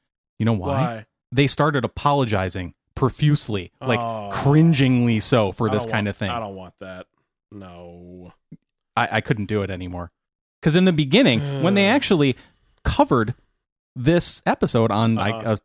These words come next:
Speaker 1: assume, episode two of The Office Ladies,
Speaker 2: Right.
Speaker 1: they were like normal people about it. They were like, "Well, we all know that, you know,"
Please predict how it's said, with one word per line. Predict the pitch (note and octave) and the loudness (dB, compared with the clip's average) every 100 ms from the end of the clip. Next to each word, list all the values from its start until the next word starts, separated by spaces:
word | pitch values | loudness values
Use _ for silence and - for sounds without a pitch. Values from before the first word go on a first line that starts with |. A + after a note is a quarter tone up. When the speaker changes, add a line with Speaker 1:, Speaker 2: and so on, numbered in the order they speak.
| _ | _
Speaker 1:
assume, | - F#3 C3+ | -2 2 2
episode | G2+ A2+ A#2 G2+ | 0 0 0 0
two | - C3+ | 0 0
of | G#2+ | 0
The | G#2+ | -2
Office | G2 E3 A2+ | -2 -2 -4
Ladies, | G2+ F#2 G#2+ - - | -6 -6 -6 -6 -12
Speaker 2:
Right. | A2+ G#2+ - | -12 -12 -16
Speaker 1:
they | B2+ A#2+ A#3 | -2 2 4
were | F#4 F4 | 4 4
like | C4 C4 C4 | 4 2 2
normal | A#3 F4 F#4+ | 2 4 4
people | E4 D#4 F#4 D#4+ C#3 - | 4 4 6 4 4 0
about | F#3 F#3 E3+ | 0 4 2
it. | E3 | 2
They | |
were | G#3+ | 2
like, | G#3 G3 | 2 2
"Well, | D3 E3 F3 | 2 2 4
we | D3+ | 4
all | G#3 B3 | 4 4
know | A#3 F3+ E3+ F3 | 4 4 2 2
that, | C3+ C3+ - | 0 0 -2
you | D3+ | -2
know," | B2 A#2+ B2+ | 0 -2 -4